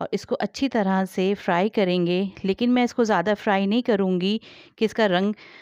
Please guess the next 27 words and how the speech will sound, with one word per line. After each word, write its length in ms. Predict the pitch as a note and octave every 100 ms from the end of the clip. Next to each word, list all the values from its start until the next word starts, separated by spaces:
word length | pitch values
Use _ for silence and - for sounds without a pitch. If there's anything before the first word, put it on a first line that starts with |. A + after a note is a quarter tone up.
| - G#3
अ, 160 | G3+
बहुत 220 | F#3+ F#3+ G3
ज़्यादा 200 | F#3 G3+
डार्क 300 | F3+ E3 E3+
हो 140 | - D#3+
जाए। 260 | E3 D#3 -
इसे 220 | G3 A3+
बिल्कुल 300 | F#3+ G3 A#3+ -
इस 120 | C4+
शक्ल 280 | - G#3+ G3
में 100 | F#3+
फ्राई 260 | F#3+ F3 E3+
कर 180 | F#3 F3+
कर 240 | A#3 B3+ -
अब 140 | G3
आप 200 | - F#3
इसको, 380 | F#3+ - A#3+ C#4 - - _ _
अ, 160 | E3+ F#3
इसको 280 | F#3 - A#3
बाहर 320 | G#3 E3+ E3+
निकाल 360 | E3 E3 D#3+ D3
लें, 280 | D3+ D#3 E3+
इसलिए 280 | - - G#3+
कि 100 | A#3
बेहतरीन 580 | G3+ F3+ - G3 B3+ C4
ये, 180 | B3
अ, 40 | A#3